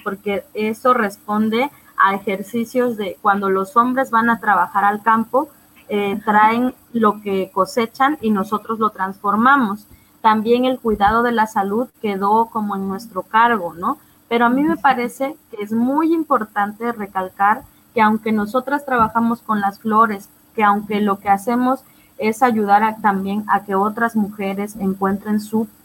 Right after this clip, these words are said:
Speaker 1: propio poder a través de las plantas, se-, seguimos siendo sujetas de muchas faltas a nuestros derechos humanos, tales como el, eh, no tener acceso a la tierra,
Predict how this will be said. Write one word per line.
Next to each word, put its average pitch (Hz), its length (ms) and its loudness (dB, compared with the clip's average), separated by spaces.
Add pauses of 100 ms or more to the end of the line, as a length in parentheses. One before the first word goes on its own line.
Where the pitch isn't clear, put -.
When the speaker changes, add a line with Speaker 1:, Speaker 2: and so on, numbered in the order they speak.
Speaker 1:
propio 226 460 2
poder 190 380 0
a 214 120 2
través 180 340 -2
de 190 100 -6
las 185 180 -6
plantas, 196 600 0 (320)
se-, 247 300 -2
seguimos 254 600 2
siendo 262 300 2
sujetas 226 680 -2 (240)
de 208 220 0
muchas 262 680 4
faltas 226 460 0
a 208 80 0
nuestros 190 380 -10
derechos 175 720 -6
humanos, 214 600 0 (360)
tales 233 440 2
como 190 580 -2 (160)
el, 190 380 -4 (260)
eh, 185 260 -6
no 208 220 0
tener 220 300 0
acceso - 440 -4
a 208 40 2
la 185 160 -2
tierra, 214 720 0